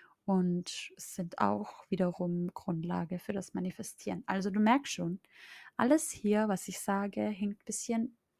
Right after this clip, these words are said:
ineinander. Es greift ineinander wie dieses Zahnrädchen, ähm, diese beiden Zahnrädchen, die man kennt, diese Grafik.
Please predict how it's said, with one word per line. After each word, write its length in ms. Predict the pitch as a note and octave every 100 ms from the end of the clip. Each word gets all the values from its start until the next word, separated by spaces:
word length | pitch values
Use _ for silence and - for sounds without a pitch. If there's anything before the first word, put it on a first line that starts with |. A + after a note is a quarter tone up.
| _ _ _ _
ineinander. 840 | A3+ B3 B3+ A#3 G#3 G#3+ A#3+ F4+ -
Es 200 | - -
greift 500 | - - G3+ A#3 -
ineinander 680 | A#3 G#3+ G#3+ G#3+ A#3+ C4 C4+ -
wie 180 | F#3+ F#3
dieses 520 | F#3+ - F#3+ - -
Zahnrädchen, 1000 | - G3+ B3 A#3 F#3+ - - G#3+ C#4+ - _ _ - - _ _ _ _
ähm, 600 | G3+ G3 F#3+ F#3 F3+ A#3
diese 300 | A3 G3 F3+
beiden 400 | F#3+ F#3+ F#3+ F#3+
Zahnrädchen, 640 | - F#3+ F#3+ F#3 - G3+ G#3+
die 100 | F#3
man 220 | F3 E3+
kennt, 380 | - F#3+ G3+ -
diese 220 | D#3+ D#3+
Grafik. 760 | - F3 E3+ E3 E3+ D#3 -